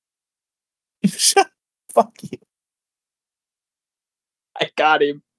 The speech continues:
Speaker 1: Listen, man,
Speaker 2: <laughs>
Speaker 1: sometimes you get, sometimes you get some grapes, and you ain't gonna, you ain't going through that whole fucking sitting there at the sink and shit.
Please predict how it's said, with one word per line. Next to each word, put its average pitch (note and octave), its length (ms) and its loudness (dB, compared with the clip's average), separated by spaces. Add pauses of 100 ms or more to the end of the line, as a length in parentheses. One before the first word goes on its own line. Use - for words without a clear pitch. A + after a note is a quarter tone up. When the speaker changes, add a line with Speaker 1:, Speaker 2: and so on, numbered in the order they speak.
Speaker 1:
Listen, A3 260 0
man, G3 200 2
Speaker 2:
<laughs> - 20 -2
Speaker 1:
sometimes A3+ 420 0
you A3 80 -4
get, G3 240 -4
sometimes G#3+ 460 0
you G#3+ 80 -2
get G#3+ 100 0
some G3+ 160 0
grapes, G3 720 -2 (760)
and F3+ 160 -2
you A3 80 2
ain't A3+ 180 -2
gonna, G3+ 300 2
you A#3 180 -4
ain't B3 160 0
going F#3 240 0
through F#3+ 140 -2
that E3 220 0
whole E3+ 200 0
fucking D#3+ 380 -4
sitting D#3+ 320 -6
there E3 160 0
at D#3 100 -4
the D3 80 -6
sink D#3+ 320 -4
and D3 160 -8
shit. F3+ 400 -2